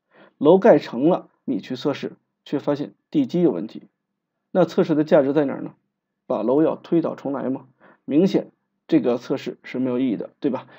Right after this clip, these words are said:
我们应该从地基的时候就开始测，保证地基没问题，然后再一层一层建楼的过程中，每个环节都不出问题。所以说它没有体现尽早和不断的进行测试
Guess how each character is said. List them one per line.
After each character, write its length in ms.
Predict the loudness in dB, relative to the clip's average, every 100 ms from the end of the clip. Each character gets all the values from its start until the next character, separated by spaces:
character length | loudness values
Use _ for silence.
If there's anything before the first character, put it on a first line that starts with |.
| -16
我 140 | -4 -2
们 140 | 2
应 60 | 2
该 80 |
从 200 | 2 -2
地 180 | 0 0
基 160 | 2 0
的 120 | 0
时 160 | -2 -12
候 160 | -14 _
就 120 | -10
开 300 | -10 -4 0
始 140 | 0 -2
测， 220 | -10 -12 _ _ _
保 140 | -8
证 160 | -8 -8
地 160 | -2 0
基 160 | 2
没 160 | 4 2
问 120 | 0
题， 180 | -4 -12 -14 -20 -12
然 120 | -8
后 80 | -2
再 120 | -4 -2
一 140 | -4
层 200 | -2 -4
一 40 |
层 160 | -4 -4
建 180 | -2 -2
楼 100 | 2
的 100 | 0
过 140 | 0
程 160 | -4 -6
中， 160 | -8 -10 -20 -4
每 240 | -2 -2
个 140 | -6
环 240 | -8 -4 -2
节 160 | -2 -4
都 160 | 0 2
不 140 | 2
出 120 | -8 -12
问 140 | -14
题。 160 | -14 -20 _ _ _ _ _ _ _ _ _ -18 -16
所 160 | 4 6
以 40 |
说 120 | 8 6
它 140 | 4
没 120 | 4
有 80 | 4
体 160 | 4 -2
现 220 | -4 -6 -16 _ _
尽 220 | 0 2
早 220 | 0 -8 _
和 200 | -6 -6
不 300 | -4 -4 2
断 180 | 2 2
的 100 | -4
进 160 | -12
行 140 | -10 -8
测 160 | -8
试 240 | -8 -10